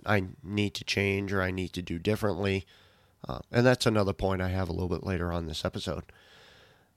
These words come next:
And one of the things he told me was,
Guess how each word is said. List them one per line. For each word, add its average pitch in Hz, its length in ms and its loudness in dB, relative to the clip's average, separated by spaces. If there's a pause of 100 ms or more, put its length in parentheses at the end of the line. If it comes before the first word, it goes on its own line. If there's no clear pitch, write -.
(340)
And 101 440 0
one 123 260 10
of 135 100 8
the 113 80 2
things 113 280 0
he 101 120 0
told 143 320 6
me 92 340 -2
was, 95 600 0